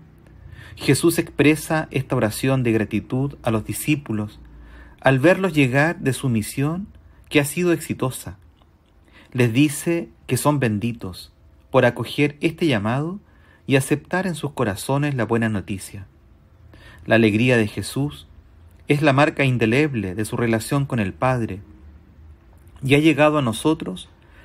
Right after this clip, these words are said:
haciéndose pequeño en la humildad y soledad de Belén.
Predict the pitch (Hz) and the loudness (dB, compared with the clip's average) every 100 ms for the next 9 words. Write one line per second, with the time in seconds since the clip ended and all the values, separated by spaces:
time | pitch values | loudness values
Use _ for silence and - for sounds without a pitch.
0 | - 143 139 196 190 - 143 120 - 135 | -4 -2 0 0 0 0 0 0 0 0
1 | 147 156 160 151 - - 113 107 - 165 | 0 0 -4 -6 -8 -4 0 0 0 -2
2 | 165 127 123 131 135 - 110 - 120 104 | -2 -2 -2 -2 -4 -6 -6 -2 0 2
3 | 110 107 98 92 95 92 | 2 0 -2 -4 -6 -8